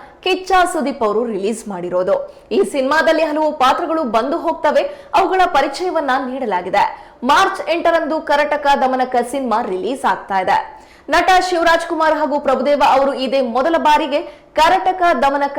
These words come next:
ಸಿನಿಮಾಗಾಗಿ ಒಂದಾಗಿದ್ದಾರೆ. ಈ ಚಿತ್ರದ ಬಗ್ಗೆ ಫ್ಯಾನ್ಸ್ ಸಾಕಷ್ಟು ನಿರೀಕ್ಷೆ ಇಟ್ಕೊಂಡಿದ್ದಾರೆ. ಈ ಟೀಸರ್ ಸಾಕಷ್ಟು ಗಮನ ಕೂಡ ಸೆಳೀತಾ ಇದೆ. ಸಿನಿಮಾ ಸಾಕಷ್ಟು ಭಿನ್ನವಾಗಿ ಮೂಡಿ ಬರಲಿದೆ ಎಂಬುದಕ್ಕೆ ಈ ಟೀಸರ್ ಸಾಕ್ಷಿ ನೀಡಿದೆ.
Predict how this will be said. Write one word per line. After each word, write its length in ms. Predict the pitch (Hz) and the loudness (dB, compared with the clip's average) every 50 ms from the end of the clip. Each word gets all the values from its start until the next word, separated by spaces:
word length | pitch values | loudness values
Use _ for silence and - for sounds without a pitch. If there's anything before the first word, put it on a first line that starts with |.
| 285 277 277 - | 0 0 0 -2
ಸಿನಿಮಾಗಾಗಿ 640 | 277 262 262 262 262 254 247 254 247 247 240 254 | -4 -4 -2 0 0 2 2 2 2 2 0 -2
ಒಂದಾಗಿದ್ದಾರೆ. 1120 | 254 214 202 262 269 254 214 190 180 175 185 180 202 202 202 214 214 - - - - - - - - | -4 -2 -2 -2 -2 -2 -4 -6 -6 -6 -4 -2 0 2 4 4 4 2 0 -2 -10 -16 -12 -6 -6
ಈ 80 | 262 | -6
ಚಿತ್ರದ 380 | 254 - 269 247 - 269 247 277 | -4 -4 -6 -4 -4 -2 0 0
ಬಗ್ಗೆ 300 | 262 262 262 - 262 247 | 2 2 2 2 2 2
ಫ್ಯಾನ್ಸ್ 480 | 254 - - 330 311 285 277 320 349 - - - - - - - - | 2 0 2 2 2 4 2 0 -2 -6 -12 -18 -20 -20 -20 -4 0
ಸಾಕಷ್ಟು 520 | 359 294 311 359 - 392 359 359 - 320 | 2 4 4 4 2 0 -4 -4 -4 -4
ನಿರೀಕ್ಷೆ 420 | 285 247 220 214 254 254 - - 269 | -2 0 0 -2 -2 -4 -4 -2 0
ಇಟ್ಕೊಂಡಿದ್ದಾರೆ. 1040 | 214 - - - 208 196 196 190 180 208 202 208 214 220 - - - - - - - | 0 0 -2 -6 -8 -6 -6 -4 0 2 2 2 4 2 0 0 -4 -8 -16 -12 -4
ಈ 120 | - 330 330 | -2 -2 -2
ಟೀಸರ್ 500 | 339 359 370 370 - 349 339 320 330 320 | 0 0 0 0 2 2 2 2 2 2
ಸಾಕಷ್ಟು 480 | 311 285 277 285 302 294 294 - 294 | 2 2 2 2 0 -2 -2 -2 -4
ಗಮನ 340 | 269 220 233 214 208 233 285 330 359 339 | -4 0 0 0 0 0 0 -2 -2 -2
ಕೂಡ 140 | - 254 214 202 190 - - | -2 -2 -2 -2 -4 -6 -8
ಸೆಳೀತಾ 380 | 220 190 175 180 - 196 185 190 | -8 -8 -8 -6 -2 0 0 2
ಇದೆ. 480 | 190 196 - - - - - - - - | 2 2 0 0 -2 -8 -16 -20 -18 -8
ಸಿನಿಮಾ 420 | - - 359 349 359 339 330 330 320 | -4 -2 0 0 2 2 2 2 2
ಸಾಕಷ್ಟು 520 | 320 294 254 262 254 311 294 294 - 277 | 2 2 2 2 2 0 -2 -4 -4 -4
ಭಿನ್ನವಾಗಿ 560 | 220 240 240 247 269 262 262 262 254 254 254 | -4 -2 -2 0 0 2 4 2 4 2 0
ಮೂಡಿ 260 | 240 226 240 285 339 | 0 0 0 0 0
ಬರಲಿದೆ 380 | 311 247 285 285 285 277 254 269 | 0 2 2 2 2 2 2 2
ಎಂಬುದಕ್ಕೆ 760 | 262 262 262 269 262 285 285 - 277 277 - - - - - - | 2 2 2 2 2 2 2 2 0 0 0 -2 -8 -10 -6 -2
ಈ 140 | 277 294 | -2 -2
ಟೀಸರ್ 540 | 285 - 330 349 370 349 - 302 294 294 294 | -2 0 0 0 2 2 2 2 0 0 0
ಸಾಕ್ಷಿ 440 | 294 294 - 202 202 - - - 311 | -2 -2 -4 -4 -4 -4 -6 -6 -4
ನೀಡಿದೆ. 640 | 285 269 226 185 185 185 202 196 156 - - - | -4 -2 -2 -4 -2 0 0 0 0 0 -2 -8